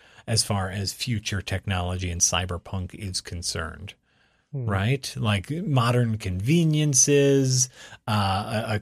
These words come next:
Speaker 1: a, a curing of diseases or physical ailments, that sort of thing, uh, along with, uh, incredible classism.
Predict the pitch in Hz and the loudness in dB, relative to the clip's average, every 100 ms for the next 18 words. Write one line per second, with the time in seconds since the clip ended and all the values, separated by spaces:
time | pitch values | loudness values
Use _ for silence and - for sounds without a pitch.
0 | 233 135 - - 170 147 139 135 131 139 | -4 -6 -4 0 4 4 4 4 2 2
1 | 117 104 98 107 95 127 123 131 127 107 | -2 -2 -2 -2 2 2 2 2 0 0
2 | 87 - 123 110 110 101 87 - 113 110 | -4 -2 0 0 -2 -4 -6 -4 -2 0
3 | 120 120 120 123 123 - 104 107 - 123 | 0 0 -2 -2 -2 0 -2 -2 -4 -2
4 | 123 127 - 135 143 160 - _ _ _ | -2 -4 -4 -6 -4 -6 -8 _ _ _
5 | _ - 113 135 123 113 107 135 120 - | _ -4 -2 2 4 4 4 4 2 0
6 | - - 123 104 117 113 107 - - - | -10 -8 -4 -4 -2 -2 -4 -8 -14 -12
7 | 127 151 135 110 104 98 95 98 113 - | -4 0 2 2 2 2 -2 -4 -8 -12
8 | - - 113 98 98 82 82 73 | -10 -4 -4 -2 -4 -4 -6 -12